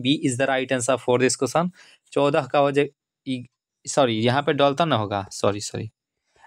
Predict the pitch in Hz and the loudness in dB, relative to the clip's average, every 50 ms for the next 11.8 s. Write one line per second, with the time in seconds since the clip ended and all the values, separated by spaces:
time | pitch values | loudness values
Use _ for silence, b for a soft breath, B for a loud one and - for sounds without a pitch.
0 | b b 127 127 131 143 160 160 - 160 139 151 143 143 151 156 151 160 156 143 | b b -4 -2 -2 -2 0 0 0 0 2 2 2 2 2 2 2 0 -2 0
1 | 160 156 143 - - 151 139 147 139 139 147 143 147 147 139 - 143 143 139 143 | 0 -2 -2 -2 -2 -2 0 2 2 2 0 0 0 0 2 2 2 2 4 4
2 | 147 147 139 120 123 127 127 127 120 - 151 147 131 131 131 135 135 - 156 160 | 4 4 4 4 4 6 4 4 2 2 2 2 4 4 2 2 2 2 0 2
3 | 151 151 139 143 139 139 - - 135 139 135 139 139 147 139 135 - 139 135 135 | 2 4 4 4 2 2 2 2 2 2 2 2 2 2 0 2 2 2 4 4
4 | 139 147 139 127 - - 139 135 131 131 135 147 180 185 - B B B B B | 6 6 4 2 2 0 0 2 2 4 4 2 2 0 -4 B B B B B
5 | - 147 160 170 175 160 - - 170 165 151 151 156 156 - 151 147 147 151 151 | 0 2 4 4 4 2 4 4 4 6 6 4 2 4 4 6 6 6 6 6
6 | 156 151 139 131 - - 147 143 143 135 139 160 175 156 165 165 131 123 143 160 | 6 6 4 4 2 2 2 2 4 4 4 4 4 2 -2 -6 -2 0 2 4
7 | 156 139 117 110 - - - 135 135 156 156 135 143 135 135 139 139 143 139 127 | 4 4 2 0 0 0 2 4 4 4 4 6 6 4 4 4 2 0 2 2
8 | 123 117 107 104 - - - 113 104 - - - - 147 139 - 151 160 - _ | 2 2 2 0 -4 -6 -6 -6 -6 -6 -4 -2 -2 0 2 2 2 2 2 _
9 | _ B B B B B B - 143 147 160 160 - - - 170 160 151 151 139 | _ B B B B B B -2 2 2 2 2 0 0 2 2 2 4 2 2
10 | - 156 147 151 143 143 139 143 139 135 - 143 147 143 - 147 135 - - 127 | 2 2 2 2 2 2 4 4 4 4 2 0 0 0 2 0 0 0 0 0
11 | 135 139 143 127 127 131 127 123 113 101 101 98 - - 98 95 | 2 2 2 2 2 2 2 2 0 0 -2 -2 -2 -2 -2 -4